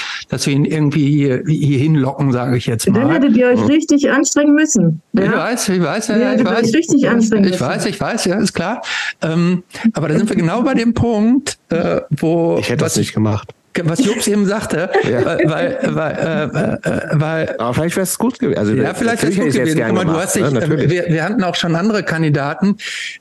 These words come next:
Speaker 1: ähm, die praktisch so ein bisschen anstrengend mit Ansage waren, die Theo-, die schon gerne mal so ein bisschen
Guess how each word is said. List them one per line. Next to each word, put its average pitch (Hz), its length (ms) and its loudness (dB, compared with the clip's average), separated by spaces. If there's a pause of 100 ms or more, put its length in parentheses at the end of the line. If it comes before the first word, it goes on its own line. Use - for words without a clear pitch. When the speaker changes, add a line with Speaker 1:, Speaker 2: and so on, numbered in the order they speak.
Speaker 1:
ähm, 160 400 -2 (580)
die 160 380 2 (120)
praktisch - 320 -2
so - 80 0
ein 160 80 2
bisschen 170 360 0
anstrengend 185 520 -2
mit 170 160 0
Ansage 127 600 0
waren, 131 440 0 (640)
die 156 480 0
Theo-, 175 400 0
die 165 340 0
schon 226 360 -2 (800)
gerne 208 220 -2
mal 202 140 0
so 196 80 0
ein 190 60 2
bisschen 185 380 0